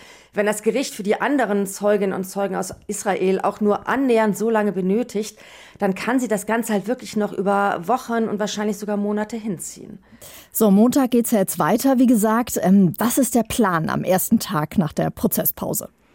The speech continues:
Speaker 1: Das wird erstmal nur ein etwas kürzerer Termin am Nachmittag sein. Da ist eine Mitarbeiterin des Jugendamtes als Zeugin geladen.
Speaker 2: Mhm.
Speaker 1: Hintergrund der Entführung soll ja der wirklich erbitterte Sorgerechtsstreit zwischen Christina Block und ihrem Ex-Mann Stefan Hensel sein.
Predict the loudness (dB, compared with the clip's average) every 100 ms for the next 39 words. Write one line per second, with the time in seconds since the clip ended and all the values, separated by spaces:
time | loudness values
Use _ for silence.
0 | _ _ -20 -20 -8 -4 -2 0 0 2
1 | 2 2 2 -2 -2 -4 -4 0 0 0
2 | -2 -2 0 0 2 2 2 2 -2 -6
3 | -8 -6 -2 0 0 -2 -4 -2 0 2
4 | 2 2 0 0 0 0 0 0 -4 0
5 | 0 -2 -6 -8 -8 -8 -8 -6 -4 -2
6 | -2 -2 0 0 2 4 4 4 2 0
7 | 0 0 2 2 2 -2 -2 0 2 2
8 | 2 2 2 2 2 2 0 0 0 -2
9 | -2 -4 -2 -2 -2 0 2 0 -2 -6
10 | -10 -4 -2 -2 -4 -6 -6 -8 -6 -2
11 | 0 0 -2 0 -2 0 0 -2 -6 -4
12 | -4 -2 -4 -4 -4 0 0 0 -2 -2
13 | -2